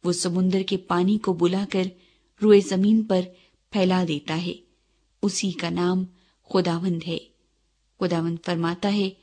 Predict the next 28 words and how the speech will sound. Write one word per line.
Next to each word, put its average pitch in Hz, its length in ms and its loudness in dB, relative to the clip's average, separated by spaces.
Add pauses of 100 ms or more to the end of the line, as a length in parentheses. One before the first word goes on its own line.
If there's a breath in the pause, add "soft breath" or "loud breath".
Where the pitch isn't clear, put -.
(460)
"اے 208 180 4
بنی 170 380 -2
اسرائیل، 185 520 -2 (600 soft breath)
کیا 220 140 4 (100)
تم 240 200 4 (400 soft breath)
میرے 202 320 6
لیے 185 320 0 (420 soft breath)
اہل 208 320 4
کوش 220 420 0
کی - 220 -6
اولاد 180 440 0
کی 202 120 0
مانند 190 420 2
نہیں 196 280 4
ہو؟ 226 180 0 (800)
کیا 202 220 2
میں 196 200 2 (100)
اسرائیل 190 500 2
کو 185 280 -4 (340 soft breath)
ملک 214 280 4
مصر 208 400 2
سے 202 240 -2 (520 soft breath)
اور 214 100 4 (120)
فلسطینیوں 214 540 2
کو 175 260 -4 (520)
کفتور 233 520 2
سے 190 260 -4 (480)
اور 190 160 2